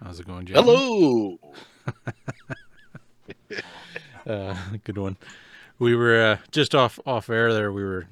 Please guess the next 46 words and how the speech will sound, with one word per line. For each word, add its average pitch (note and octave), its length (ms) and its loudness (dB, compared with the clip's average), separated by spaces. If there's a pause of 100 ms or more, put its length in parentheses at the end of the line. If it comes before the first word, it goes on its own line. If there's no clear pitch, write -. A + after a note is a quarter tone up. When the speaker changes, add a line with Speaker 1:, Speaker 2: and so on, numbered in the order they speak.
Speaker 1:
kinda F2+ 220 -12
joking F2 340 -12
around E2+ 300 -12
with, - 280 -20
uh, F2 180 -14 (140)
volume F2+ 360 -14
and E2+ 160 -14
whatnot, F2 480 -16
and, E2+ 280 -16
uh, E2+ 340 -14 (260)
Grand E2+ 260 -14
Theft - 240 -14
Auto F2 180 -12
came F2 240 -16
up, E2 200 -18
so E2+ 340 -14 (300)
we're - 100 -20
kinda E2+ 340 -14
a F#2+ 60 -16
little F2+ 160 -16
goofy G2 380 -10
right F#2+ 160 -12
now, F#2+ 200 -8
but, F#2+ 240 -12 (840)
um, G2+ 500 -6
<laughs> - 300 -10
back F#3 160 0
to - 80 -4
the E3 100 2
episode. C#3 360 -2 (520)
Um, A2 640 -4 (460)
yeah, E3 220 0
today's F3+ 840 0
gonna D3+ 240 -2
be C#3 500 -4
just C#3 240 -8
one, D#3+ 380 -4
kinda F#3 180 -2
one D3+ 120 0
of C#3+ 60 -2
those B2+ 160 0
episodes D3+ 540 -6
where A#2 100 -8
we're G#2+ 120 -6
talking A2+ 340 -10
about, G#2 760 -10